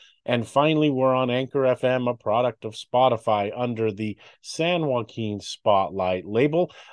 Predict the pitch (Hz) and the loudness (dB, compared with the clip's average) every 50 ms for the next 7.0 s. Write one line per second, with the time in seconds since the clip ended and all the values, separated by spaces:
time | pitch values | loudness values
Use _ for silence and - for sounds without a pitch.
0 | - - 139 151 175 196 196 180 160 180 180 170 - - - 180 185 202 170 139 | -2 0 2 2 2 2 0 2 2 2 2 0 -4 -8 0 0 0 2 2 2
1 | 110 101 92 - _ - 117 110 110 - - 117 123 151 180 180 - - - 170 | 0 0 -2 -4 _ -2 -2 -2 -2 -4 -6 -2 0 0 0 0 -2 -4 -6 -6
2 | 175 - 151 156 147 139 117 110 170 202 233 - - - _ 208 202 - - - | -4 0 2 2 2 2 0 2 2 2 2 0 -6 -6 _ 0 0 0 0 -10
3 | - 90 82 85 87 123 170 - _ - - - - _ - 131 139 127 127 143 | -14 -12 -10 -6 -6 -6 -8 -8 _ -20 -20 -20 -20 _ 0 0 0 0 0 0
4 | 165 170 160 147 139 139 151 185 247 262 220 - - 123 101 95 92 92 95 92 | 2 2 2 2 4 4 4 4 4 2 -2 -2 0 0 0 0 -2 -4 -6 -10
5 | _ _ _ _ _ _ - 151 165 180 180 143 123 104 101 104 107 120 156 160 | _ _ _ _ _ _ 0 2 2 2 4 2 -2 -2 -2 -4 -4 -4 -4 -4
6 | 139 131 147 151 151 147 151 147 147 127 - - 143 139 135 135 135 120 104 | -2 -4 -4 -2 0 0 0 0 -4 -6 -4 -2 -2 0 0 0 -2 -4 -6